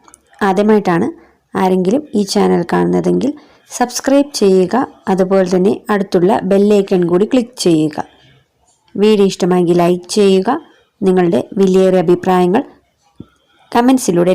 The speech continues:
രേഖപ്പെടുത്തുവാനും മറക്കരുത്. ഒരു പുതുവർഷം പിറന്നാല്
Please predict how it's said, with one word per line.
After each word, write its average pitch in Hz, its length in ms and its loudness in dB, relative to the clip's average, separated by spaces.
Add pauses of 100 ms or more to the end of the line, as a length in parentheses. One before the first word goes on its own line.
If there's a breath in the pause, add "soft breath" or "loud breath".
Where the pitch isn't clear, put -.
രേഖപ്പെടുത്തുവാനും 190 840 -2
മറക്കരുത്. 185 500 -6 (1700 soft breath)
ഒരു 302 280 2
പുതുവർഷം 233 580 2
പിറന്നാല് 190 640 2